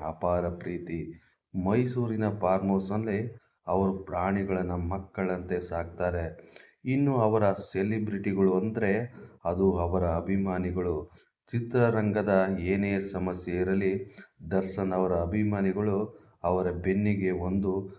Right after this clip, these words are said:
ಗಟ್ಟಿಯಾದ ಗೋಡೆಯಂತೆ ನಿಲ್ತಾರೆ. ಅಭಿಮಾನಿಗಳನ್ನೇ ತನ್ನ ಆಸ್ತಿ ಅಂತ ನಂಬಿರೋ ನಟ ಇವರು. ದರ್ಶನ್ ರವರ ಕೆರಿಯರ್‌ನಲ್ಲಿ ಹೊಸ ಇತಿಹಾಸ ಸೃಷ್ಟಿಸಿ ಸಿನಿಮಾ ಅಂದ್ರೆ ಅದು ಇತ್ತೀಚಿನ ಕಾಟೇರ.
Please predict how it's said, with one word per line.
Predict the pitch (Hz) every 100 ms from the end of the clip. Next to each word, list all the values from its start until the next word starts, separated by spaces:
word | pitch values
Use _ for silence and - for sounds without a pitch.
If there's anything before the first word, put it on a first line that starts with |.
| _ - 80
ಗಟ್ಟಿಯಾದ | 104 104 101 95 92 87 87 85
ಗೋಡೆಯಂತೆ | 87 95 95 92 87 90
ನಿಲ್ತಾರೆ. | 85 85 85 90 87 85 80 - - - _ 87
ಅಭಿಮಾನಿಗಳನ್ನೇ | 95 107 113 110 107 98 101 98 95 92 95
ತನ್ನ | 92 92 101 95 113 110 _ _ -
ಆಸ್ತಿ | 87 110 107 - 98
ಅಂತ | 90 87
ನಂಬಿರೋ | 85 92 101 107 95
ನಟ | 92 90 95
ಇವರು. | 92 90 87 87 82 80 - _ _ 90
ದರ್ಶನ್ | 104 113 113 123 117
ರವರ | 104 101 98 92
ಕೆರಿಯರ್‌ನಲ್ಲಿ | 95 95 95 104 101 101 104 101 104
ಹೊಸ | 101 87 90 -
ಇತಿಹಾಸ | 92 87 90 95 98 95 87 -
ಸೃಷ್ಟಿಸಿ | 87 - 98 95 95 90 90 87
ಸಿನಿಮಾ | 92 95 98
ಅಂದ್ರೆ | 90 95 104 101 104 104 - - _ -
ಅದು | 95 95 90
ಇತ್ತೀಚಿನ | 95 95 90 - 87 87
ಕಾಟೇರ. | 85 - 85 87 92 90